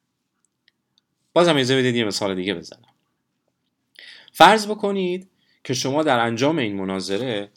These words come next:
دو امکان دارید. یکی این که فقط دلایلی رو بگید که به سود نظر خودتون خواهد بود، یا یه استراتژی دیگر رو هم می‌تونید انتخاب بکنید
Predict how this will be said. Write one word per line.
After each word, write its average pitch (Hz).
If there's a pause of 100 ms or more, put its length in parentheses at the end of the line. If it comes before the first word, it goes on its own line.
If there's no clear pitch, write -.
(160)
دو 190
امکان 113
دارید. - (500)
یکی 190
این 214
که 117 (440)
فقط 175 (340)
دلایلی 131
رو 156
بگید 107 (760)
که 135
به 127
سود 180 (840)
نظر 110
خودتون 127
خواهد 92
بود، 95 (920)
یا 131 (580)
یه 160
استراتژی 123
دیگر 120
رو 117
هم 120
می‌تونید 123
انتخاب 123
بکنید -